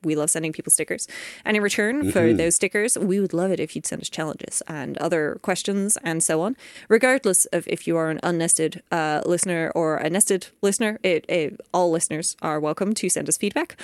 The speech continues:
Speaker 1: uh, inbox at nested folders podcast dot com or Nested Folders on Twitter.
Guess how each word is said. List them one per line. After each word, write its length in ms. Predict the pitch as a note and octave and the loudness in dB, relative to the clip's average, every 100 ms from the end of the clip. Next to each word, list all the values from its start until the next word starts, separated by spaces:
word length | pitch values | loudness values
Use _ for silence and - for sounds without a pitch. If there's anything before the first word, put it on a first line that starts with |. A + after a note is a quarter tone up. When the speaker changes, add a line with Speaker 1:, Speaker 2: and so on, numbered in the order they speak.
| - - - | -18 -18 -4
Speaker 1:
uh, 140 | E3+ D#3+ | -2 0
inbox 360 | F#3 D#3+ - | 0 0 -2
at 160 | - D#3+ | -2 -2
nested 260 | D#3+ D#3 D3+ | -2 -4 -4
folders 240 | D#3 D#3+ | -4 -4
podcast 340 | - D#3 D#3 - | -6 -4 -2 -2
dot 160 | D3+ | -2
com 340 | - D3+ E3+ - | -2 -2 -2 -2
or 180 | D#3+ D#3 | 0 0
Nested 400 | D3 E3 - D#3 | -2 -2 -2 -2
Folders 460 | - F#3 D#3+ D#3 - | 0 2 2 0 0
on 160 | F3+ | -2
Twitter. 340 | E3+ F#3 B3+ | 0 -2 0